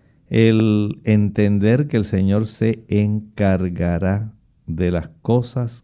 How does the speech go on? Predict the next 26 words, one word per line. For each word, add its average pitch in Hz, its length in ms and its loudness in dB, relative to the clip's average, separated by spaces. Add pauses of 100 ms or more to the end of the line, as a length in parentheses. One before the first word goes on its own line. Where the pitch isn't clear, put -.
que 95 160 -2
nos 98 340 -2
preocupan - 840 -6
es 95 400 -6 (140)
una 95 400 -2
pieza 92 520 -6
clave. 85 640 -8 (1160)
Dice 90 260 0
Primera 101 460 2
de 101 100 4
Pedro 101 320 0
cinco 98 440 -4
siete, 127 640 -2
"Echando 131 1000 0 (140)
toda 113 380 2
vuestra 104 880 -2
ansiedad 87 800 -2
sobre 92 440 0
el 104 100 -2
Señor, 107 720 -2 (800)
porque 107 580 -4
Él 90 420 -2 (220)
tiene 90 360 0
cuidado 87 480 -2
de 85 80 -2
vosotros". - 840 -8